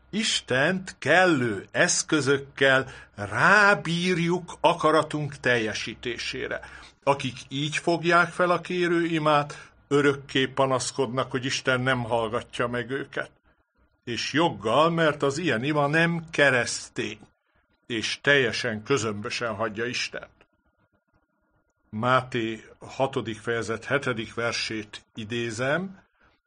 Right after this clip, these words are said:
„Az imádságban pedig ne fecsegjetek, mint a pogányok, akik úgy gondolják, hogy bőbeszédűségükért nyernek meghallgatást.”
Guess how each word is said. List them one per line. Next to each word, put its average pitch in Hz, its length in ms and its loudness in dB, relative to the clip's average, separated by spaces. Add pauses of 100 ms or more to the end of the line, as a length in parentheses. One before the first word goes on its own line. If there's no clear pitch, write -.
(100)
„Az 110 300 -6 (100)
imádságban 147 1300 2
pedig 120 400 -2
ne 147 260 -2 (180)
fecsegjetek, 110 840 -2
mint 113 240 -8
a 120 100 -2
pogányok, 117 680 -6 (640)
akik 120 380 -6
úgy 165 180 -4
gondolják, 113 800 0
hogy 123 240 -2
bőbeszédűségükért 110 2000 -4
nyernek 113 460 -4
meghallgatást.” - 960 -8